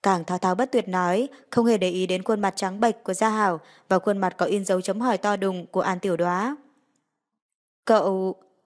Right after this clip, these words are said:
An Tiểu Đóa vừa cất lời đã bị Gia Hảo chen ngang. "Tiểu Đóa à, công ty của Cảng bóc lột sức ghê lắm đấy.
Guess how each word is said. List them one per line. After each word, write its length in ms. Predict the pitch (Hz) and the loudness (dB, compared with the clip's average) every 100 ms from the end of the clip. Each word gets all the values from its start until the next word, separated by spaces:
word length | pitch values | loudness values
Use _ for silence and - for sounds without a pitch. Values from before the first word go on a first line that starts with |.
| _ _ _ _ _ | _ _ _ _ _
An 140 | 214 214 | 0 2
Tiểu 160 | 202 | 2
Đóa 220 | 175 170 | 2 -2
vừa 120 | 202 220 | 0 2
cất 180 | 269 | 2
lời 300 | 254 208 190 180 _ | 4 4 4 -4 _
đã 100 | 202 | 0
bị 160 | 233 190 | 0 0
Gia 120 | 202 | 0
Hảo 180 | 196 180 | 0 -2
chen 240 | 208 208 | -2 -2
ngang. 260 | 208 208 208 _ _ _ _ _ _ _ - | 0 0 -2 _ _ _ _ _ _ _ 2
"Tiểu 140 | 226 | 2
Đóa 140 | 190 | 4
à, 280 | 220 214 196 - - _ | 2 2 -2 -8 -20 _
công 140 | 220 208 | 0 2
ty 120 | 220 | 2
của 180 | 214 208 | 2 0
Cảng 340 | 202 185 170 | 2 0 0
bóc 120 | 220 254 | -4 2
lột 200 | 226 190 | 0 2
sức 200 | 269 262 | -2 2
ghê 140 | 240 | 2
lắm 160 | 214 208 | 2 0
đấy. 400 | 196 208 294 | 2 0 -2